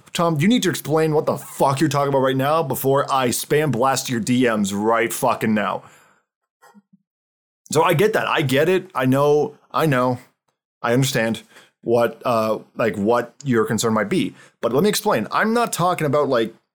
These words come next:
uh, the idea of, like, building off of an idea from a previous artist, from someone who was around for a while, it started off a long time ago, and just bringing up new mot-, bringing up, uh, bringing those styles into new ideas. No, no, no.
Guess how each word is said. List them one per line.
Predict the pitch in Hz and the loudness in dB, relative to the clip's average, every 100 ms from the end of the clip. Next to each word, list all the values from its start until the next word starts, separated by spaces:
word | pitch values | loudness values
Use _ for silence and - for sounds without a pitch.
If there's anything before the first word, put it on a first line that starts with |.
| - | -4
uh, | 120 | -2
the | 107 123 | 0 2
idea | 139 127 135 | 0 2 0
of, | 127 117 110 | 2 0 0
like, | 113 101 - _ _ _ _ _ _ _ _ - 135 | -2 -4 -8 _ _ _ _ _ _ _ _ -8 -2
building | 151 160 151 143 | 0 2 2 0
off | 135 | 0
of | 131 110 | 0 0
an | 127 | 0
idea | 117 107 120 110 87 78 - _ _ _ | 0 -2 -2 -2 -2 -6 -12 _ _ _
from | 127 117 | -2 -2
a | |
previous | - 123 110 101 - | 0 -2 0 -2 -4
artist, | - 117 - - - - _ _ | -4 -4 -4 -6 -8 -12 _ _
from | - 131 | -4 0
someone | 156 156 143 | 2 2 2
who | 131 | 2
was | 131 | 2
around | 117 127 135 | 0 0 -2
for | 131 131 | -4 -2
a | |
while, | 127 127 127 | 0 0 0
it | 113 | 0
started | - 143 139 | 0 0 2
off | 135 131 - - - | 0 -4 -14 -16 -6
a | |
long | 104 127 147 | 0 0 0
time | 139 139 | 0 -2
ago, | 127 131 127 127 - _ _ _ - | 0 0 0 -2 -10 _ _ _ -6
and | 113 107 | -2 0
just | 123 113 - | 0 0 -4
bringing | 117 131 135 | -2 0 2
up | 127 123 - - _ _ - | 2 0 -6 -20 _ _ -4
new | 104 127 127 | 0 2 4
mot-, | 117 107 - | 2 -2 -8
bringing | 117 143 139 | -2 -2 0
up, | 127 - - | -2 -2 -4
uh, | 123 | -4
bringing | - 180 190 | -2 -2 0
those | 175 160 | 0 0
styles | 151 143 135 | 0 0 0
into | 113 | -2
new | 113 113 117 120 - | 0 0 0 0 0
ideas. | 110 101 113 95 - - | -2 -2 -2 -2 -4 -4
No, | 160 | -2
no, | 165 | 0
no. | 104 | -2